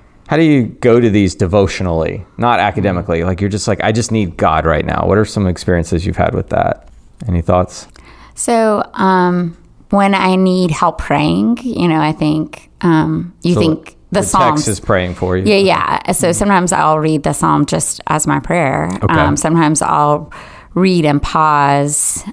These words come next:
Speaker 2: um, and comment on it. The letters are really helpful for that. I think a passage I pray a lot to in Ephesians, it's Ephesians one fifteen through twenty,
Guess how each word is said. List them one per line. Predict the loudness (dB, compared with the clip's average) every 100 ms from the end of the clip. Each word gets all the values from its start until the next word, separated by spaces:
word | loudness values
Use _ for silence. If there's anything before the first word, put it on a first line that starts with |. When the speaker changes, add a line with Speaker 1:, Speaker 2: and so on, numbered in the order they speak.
| -6
Speaker 2:
um, | 0 2 4 4 2 0 -8 -20 -20 -20 -20 _ -4
and | -4 0
comment | 0 2 0 0
on | 2 2
it. | 0 -2 -2
The | 0
letters | 2 2 2 2
are | 0
really | 0 2 2 0
helpful | -2 -6 -4 -2 0 0
for | -2 -2
that. | 0 0 -2 -2
I | -4
think | -2 -2 -4 -12 -16 -16 -18 -10
a | -8
passage | -4 -4 -2 -2 0
I | -2
pray | -4 -2 0 0 0
a |
lot | -2 0 0 2 0 -2 -10 -8 -4
to | 0 2
in | 2
Ephesians, | 4 4 4 2 2
it's | 0 -4 -6 -6
Ephesians | -6 -2 0 0 0
one | 0 0 0
fifteen | -4 -2 -2 0
through | -2
twenty, | -4 -2 0 0 0